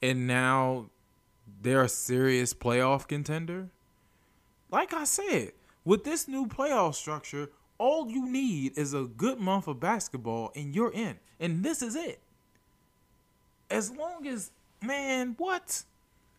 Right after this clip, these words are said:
If they can keep this streak going and then you can go maybe, like, five hundred, they can still make the playoffs. And in the playoffs, they can be dangerous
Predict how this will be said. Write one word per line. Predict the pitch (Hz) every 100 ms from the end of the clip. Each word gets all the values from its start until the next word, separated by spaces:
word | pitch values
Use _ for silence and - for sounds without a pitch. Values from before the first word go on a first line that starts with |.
| _ _ _
If | 175 175
they | 240
can | 254 190
keep | - 214 -
this | 185
streak | - 156 160
going | 123 135 151 156 160 - _ _ _ -
and | 135 131
then | 135 131 123 120 120 - _ _ _ _ _ _
you | 160 185 190
can | 165
go | 156 147
maybe, | 143 156 139
like, | 131 123 120
five | 156 151 139
hundred, | 151 123 98 _ _ _ _ _ _
they | 320
can | 320
still | 285 370 392
make | 202 139 92
the | 117
playoffs. | 107 85 - _ _ _ _ _ _ _ _ _ _ -
And | 247
in | 254
the | 220
playoffs, | - 302 254 226
they | 240
can | 233 226
be | 226
dangerous | 240 277 170 170 180